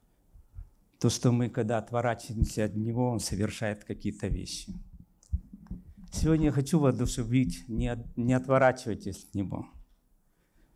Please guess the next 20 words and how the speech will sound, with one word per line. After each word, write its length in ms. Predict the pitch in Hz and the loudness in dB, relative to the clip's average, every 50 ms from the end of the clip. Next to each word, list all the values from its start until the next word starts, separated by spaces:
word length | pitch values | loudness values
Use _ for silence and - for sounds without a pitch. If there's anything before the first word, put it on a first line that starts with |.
| _ _ _ _ _ _ - _ _ _ _ _ - - - - - - - - - - _ - | _ _ _ _ _ _ -20 _ _ _ _ _ -12 -12 -12 -16 -20 -12 -10 -10 -10 -10 _ -4
Бог 260 | - 113 139 131 113 | 2 4 6 6 6
дает 380 | 101 117 139 135 139 139 127 - | 6 4 4 4 4 2 0 0
нам 160 | 127 110 104 | -2 -2 -2
силы, 520 | 90 - - - 151 147 143 127 113 98 90 - _ | -4 -4 -2 0 2 2 2 2 0 -2 -6 -10 _
Бог 240 | - 107 127 117 113 | -2 0 0 0 2
дает 380 | 107 113 117 117 113 113 - 120 | 4 4 4 6 4 2 0 -2
нам 120 | 113 107 | -4 -2
все 180 | 95 - - 123 | -2 -2 0 0
необходимое. 840 | 117 113 110 104 - - 127 113 113 123 127 117 113 104 104 107 - - - - - _ _ _ _ _ _ _ _ _ _ _ _ _ _ _ _ _ _ _ _ _ _ _ _ _ _ _ _ _ _ - - _ _ _ _ _ _ _ _ - | 0 0 0 0 0 0 0 0 0 0 0 2 2 0 0 -2 -6 -10 -18 -20 -20 _ _ _ _ _ _ _ _ _ _ _ _ _ _ _ _ _ _ _ _ _ _ _ _ _ _ _ _ _ _ -20 -20 _ _ _ _ _ _ _ _ 6
Это 280 | 143 131 123 127 127 | 6 8 8 8 8
тот 320 | 110 - - - 143 131 110 | 6 6 6 8 8 8 8
же 180 | 113 127 123 | 8 6 6
Бог, 260 | 110 120 135 127 - - | 6 6 6 4 4 4
который 360 | 127 123 - - 120 117 110 | 2 2 4 4 6 4 4
предупреждал 800 | - - 117 107 110 120 107 113 117 110 110 117 110 131 127 127 | 4 0 0 0 2 2 2 0 0 0 2 6 8 8 8 8
нас 240 | 117 104 104 - 113 | 6 4 2 0 -2
о 20 | |
наказаниях, 720 | 104 101 98 - 110 104 101 120 127 127 120 110 104 - | -4 -4 -4 -4 -6 -4 -2 0 0 0 -2 -4 -4 -4
о 60 | 107 92 | -4 -4
судах. 640 | - - - 101 101 120 117 113 - - - - | -2 -2 -2 2 4 6 6 6 4 2 -4 -8